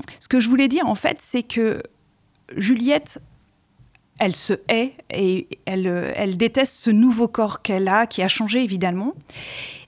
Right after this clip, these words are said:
Et en fait, on en oublie le caractère surhumain et extraordinaire de ce qu'elle vient d'accomplir.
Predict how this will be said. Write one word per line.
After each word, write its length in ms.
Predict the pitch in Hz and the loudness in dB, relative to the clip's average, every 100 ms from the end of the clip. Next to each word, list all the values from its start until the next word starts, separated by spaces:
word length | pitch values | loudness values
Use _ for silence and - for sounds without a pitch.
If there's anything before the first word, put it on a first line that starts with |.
| _ | _
Et 140 | 214 214 | -2 0
en 80 | 214 | 0
fait, 420 | - 277 330 - - | 0 0 0 -2 -2
on 180 | 214 226 | 2 4
en 120 | 226 | 6
oublie 720 | 254 330 285 233 247 262 440 - - _ _ _ _ _ _ _ _ _ - _ _ | 6 6 6 4 6 4 2 -6 -20 _ _ _ _ _ _ _ _ _ -20 _ _
le 100 | 214 | -2
caractère 540 | 214 240 226 - 208 - | 0 0 -2 -4 -6 -4
surhumain 720 | - - 339 320 285 269 269 269 | -6 -4 0 4 6 6 2 -4
et 100 | - _ 370 | -16 _ -2
extraordinaire 960 | - - - - 262 240 240 240 262 | -2 -6 -10 -4 -2 0 2 2 0
de 100 | 240 | 0
ce 140 | 202 - | -4 -2
qu'elle 240 | 226 220 | 0 0
vient 340 | 185 190 254 254 | 0 0 2 2
d'accomplir. 600 | 226 - 196 - 180 | 0 -2 -4 -6 -10